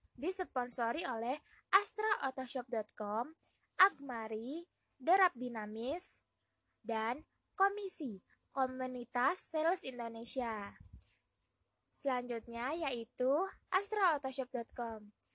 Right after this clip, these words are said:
Nah, pasti kalian udah nggak asing kan denger kata Astra?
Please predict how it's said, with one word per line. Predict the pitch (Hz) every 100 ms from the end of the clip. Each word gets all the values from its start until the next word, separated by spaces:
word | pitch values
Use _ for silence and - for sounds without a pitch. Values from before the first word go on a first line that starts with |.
| _ _
Nah, | 254 254 254 247 240
pasti | 254 254 381
kalian | 359 330 381 330
udah | 285
nggak | 269 247 247
asing | 262 381 359
kan | 269 285 339
denger | 262 254
kata | 254 247 - 247
Astra? | 233 - 233 240 277